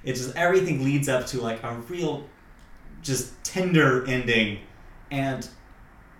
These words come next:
not only all that, but it's also an amazing, like, piece of culture. Like, it basically shows this underrepresented culture in American pop, like, like, pop culture. You don't see, uh, like,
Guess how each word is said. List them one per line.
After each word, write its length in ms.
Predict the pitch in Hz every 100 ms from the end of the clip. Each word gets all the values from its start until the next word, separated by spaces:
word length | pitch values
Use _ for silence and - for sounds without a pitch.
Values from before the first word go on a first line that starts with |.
| -
not 220 | 233 330
only 200 | 370 285
all 260 | 254 269 -
that, 360 | 202 - - - - - - - - -
but 100 | 180
it's 140 | 175 -
also 460 | 208 220 190 175
an 160 | 156 147
amazing, 480 | 147 156 160 151 135
like, 200 | 127 -
piece 240 | 156 135
of 240 | 139 127 -
culture. 500 | - 156 143 - - - - - -
Like, 140 | 139
it 100 | 147
basically 320 | 160 160 156
shows 320 | 139 156 151 147
this 140 | 135
underrepresented 960 | - 202 226 175 165 156 135 131 117 -
culture 440 | 131 127 123 110
in 100 | 110
American 340 | 110 107 107 104
pop, 260 | 110 - 120
like, 240 | 123 113
like, 200 | 131 113
pop 180 | 117 104
culture. 220 | 110 101
You 80 | 120
don't 180 | 180 165
see, 400 | - 143 113 110 - - -
uh, 380 | 123 113 107 107 - - - - - - - - - -
like, 260 | 123 110